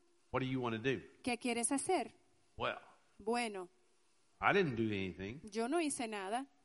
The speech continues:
Speaker 1: You did it.
Speaker 2: Tú lo hiciste.
Speaker 1: Woman you gave me did it.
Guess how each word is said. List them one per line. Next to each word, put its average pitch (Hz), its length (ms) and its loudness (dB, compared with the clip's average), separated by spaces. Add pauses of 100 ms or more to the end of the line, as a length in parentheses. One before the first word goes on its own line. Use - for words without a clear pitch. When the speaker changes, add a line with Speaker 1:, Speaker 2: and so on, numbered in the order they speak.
(840)
Speaker 1:
You 202 180 4
did 120 220 4
it. - 380 -6
Speaker 2:
Tú 330 160 6
lo 359 100 6
hiciste. 247 640 -2 (1300)
Speaker 1:
Woman 160 280 6
you 185 100 0
gave 220 280 4
me 139 140 4
did 110 200 2
it. 180 140 -4